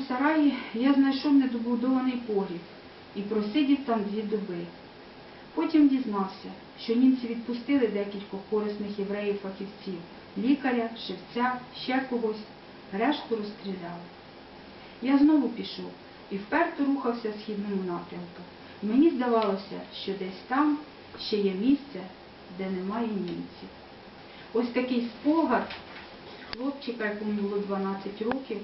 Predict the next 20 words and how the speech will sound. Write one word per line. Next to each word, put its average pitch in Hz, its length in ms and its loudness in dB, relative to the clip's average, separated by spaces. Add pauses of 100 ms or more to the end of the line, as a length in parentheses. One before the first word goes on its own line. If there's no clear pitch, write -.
(400)
ви 196 80 2
заслухали, 190 760 -4 (140)
що 277 80 0
було 233 360 0 (520)
двадцятого 262 640 2
грудня, 254 540 0 (580)
е, 185 40 4
тридцять 247 540 2
сім 233 180 0
євреїв. 220 540 2 (440)
І 262 260 2
масовим 254 720 2
розстрілом 233 640 4 (100)
в - 80 -2
Дашеві 220 600 2 (460)
останнім 285 600 2
вважається 233 800 4
двадцять 233 360 2
дев'яте, 214 640 0 (760)
е, 180 460 -6